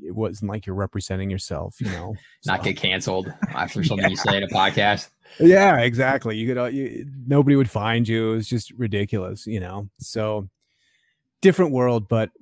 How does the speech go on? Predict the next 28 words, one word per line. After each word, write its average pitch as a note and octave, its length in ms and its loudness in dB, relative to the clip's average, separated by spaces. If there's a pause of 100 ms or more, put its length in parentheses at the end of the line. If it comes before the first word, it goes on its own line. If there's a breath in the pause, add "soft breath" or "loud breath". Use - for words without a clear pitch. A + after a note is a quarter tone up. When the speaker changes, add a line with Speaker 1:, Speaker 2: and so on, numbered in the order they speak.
Speaker 1:
but F3 120 8
a F3 40 10
wonderful E3+ 320 6
time, G#2+ 460 0
you C3+ 120 0
know, A#2+ 200 0
and B2 100 -4
I, B2 80 -6
I'm C3 200 -4
so - 160 -4
grateful B2+ 340 0
for A2+ 140 -4
that. F#2 300 -2 (160)
And B2+ 160 -4
who A#2 300 6
would D#3+ 140 10
have C#3+ 100 6
known, G#2 420 2 (180)
you B2+ 100 -4
know, A2 320 -4 (300)
who B2+ 140 2
would C3+ 120 2
have B2 80 2
known A#2 300 2
that, G#2 160 -2
like, G#2 220 -6
podcasting G#2+ 720 -2
would G2+ 160 -4